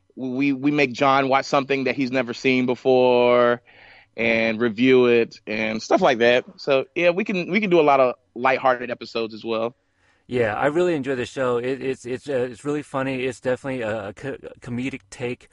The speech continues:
Speaker 2: on reviewing T V shows such as Game of Thrones, Walking Dead. Um, those are
Speaker 1: Wow, I
Speaker 2: actually
Speaker 1: really
Speaker 2: the
Speaker 1: appreciate
Speaker 2: only
Speaker 1: that.
Speaker 2: Oh yeah, yeah. It's definitely, oh, you know, on, on my regular rotation when you guys put that stuff out.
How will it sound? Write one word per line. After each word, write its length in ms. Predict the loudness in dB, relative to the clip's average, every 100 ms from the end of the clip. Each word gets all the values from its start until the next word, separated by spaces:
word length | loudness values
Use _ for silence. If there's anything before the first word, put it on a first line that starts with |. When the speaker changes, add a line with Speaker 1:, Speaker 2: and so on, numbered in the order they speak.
| _ _ _
Speaker 2:
on 480 | -8 -4 -2 -2 -6
reviewing 800 | -8 -8 -6 -4 -4 -4 -6 -8 -12
T 160 | -12
V 120 | -12
shows 320 | -10 -6 -6 -6
such 220 | -8 -6
as 160 | -6
Game 260 | -6 -8 -8
of 80 | -8
Thrones, 320 | -8 -6 -8
Walking 400 | -8 -10 -10 -12
Dead. 400 | -8 -6 -6 -8 -12 -20 _ -8
Um, 380 | -4 -4 -4 -8
those 260 | -4 -4
are 80 | 0
Speaker 1:
Wow, 40 | 0
I 40 |
Speaker 2:
actually 120 | 4 6
Speaker 1:
really 160 | 6
Speaker 2:
the 60 | 4
Speaker 1:
appreciate 300 | 2 4 2
Speaker 2:
only 120 | 2
Speaker 1:
that. 80 | -6 _ _
Speaker 2:
Oh 160 | -4 -4
yeah, 240 | -2 -4
yeah. 200 | -4 -6
It's 200 | -6 -6
definitely, 340 | -6 -8 -6 -6
oh, 260 | -4 -6 -8
you 100 | -10
know, 140 | -8
on, 520 | -10 -10 -12 -12 -12
on 80 | -8
my 100 | -8
regular 300 | -8 -8 -8
rotation 500 | -8 -10 -10 -12 -12
when 100 | -12
you 60 | -10
guys 180 | -10
put 140 | -12 -12
that 160 | -12
stuff 260 | -12 -16 -12
out. 260 | -8 -8